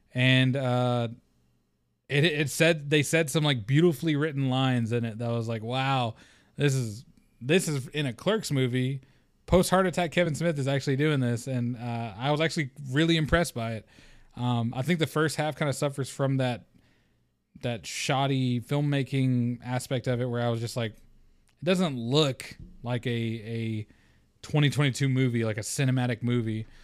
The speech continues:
uh, that was in theaters, 'cause it was in theaters. And then the second half was like, it got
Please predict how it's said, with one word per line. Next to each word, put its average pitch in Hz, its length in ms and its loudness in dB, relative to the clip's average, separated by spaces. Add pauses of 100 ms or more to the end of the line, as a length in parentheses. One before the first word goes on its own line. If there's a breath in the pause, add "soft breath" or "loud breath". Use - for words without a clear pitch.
(280 soft breath)
uh, 113 140 -2
that 117 140 -2
was 117 140 0
in 127 100 2
theaters, 117 280 0
'cause 127 120 -4
it 131 60 0
was 160 160 2
in 147 80 0
theaters. 123 440 -2 (460 soft breath)
And 127 180 0
then 131 380 2
the 117 100 -4
second 151 300 2
half 131 260 2
was 117 120 -2
like, 113 320 -2
it 143 140 -2
got 120 240 2